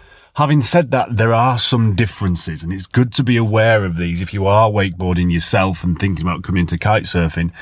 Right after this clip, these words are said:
to actually think about the differences between the wakeboarding water start, particularly behind a boat, and the kite surfing one. The main one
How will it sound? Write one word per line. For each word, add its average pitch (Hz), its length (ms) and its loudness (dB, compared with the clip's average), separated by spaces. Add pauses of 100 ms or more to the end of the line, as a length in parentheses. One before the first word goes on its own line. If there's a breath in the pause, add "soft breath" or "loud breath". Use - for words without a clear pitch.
(280 loud breath)
to 98 120 0
actually 95 220 -2
think 113 420 0
about 95 240 2
the 90 80 0
differences 90 540 0
between 90 340 0
the 90 80 2
wakeboarding 87 600 0
water 78 240 -6
start, - 340 -6
particularly 127 400 0
behind 90 340 2
a 80 40 0
boat, 90 420 -2 (460 loud breath)
and 95 180 0
the 85 60 0
kite 90 260 0
surfing 82 460 -2
one. 73 180 -6
The 98 220 0
main 143 480 4 (180)
one 117 320 2